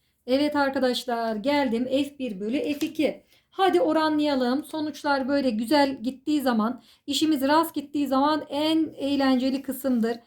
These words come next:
Oranlıyorum F bir ile F ikiyi. İk-, F bir çarpı iki pi L. İki pi L'ler gitsin. R çarpı A'lar gitsin. Ne oldu arkadaşlar? İkisi de birbirine eşit oldu. F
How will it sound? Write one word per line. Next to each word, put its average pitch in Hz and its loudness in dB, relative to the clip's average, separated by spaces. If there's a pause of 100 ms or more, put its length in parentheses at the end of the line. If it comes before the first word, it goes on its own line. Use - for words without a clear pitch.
(280)
Oranlıyorum 339 2
F 277 -6
bir 294 -2
ile 269 0
F 262 -6
ikiyi. 262 2 (840)
İk-, 311 -4
F 359 6
bir 381 4
çarpı 359 4
iki 339 -2
pi 311 2
L. 220 0
İki - -4
pi 320 4
L'ler 320 4 (140)
gitsin. 262 -2
R 302 2
çarpı 302 0
A'lar 285 4 (340)
gitsin. 285 -2 (100)
Ne 302 0
oldu 330 2
arkadaşlar? 262 2 (360)
İkisi 269 -6
de 269 4
birbirine 262 0 (180)
eşit 247 -6
oldu. 262 4 (280)
F 277 -2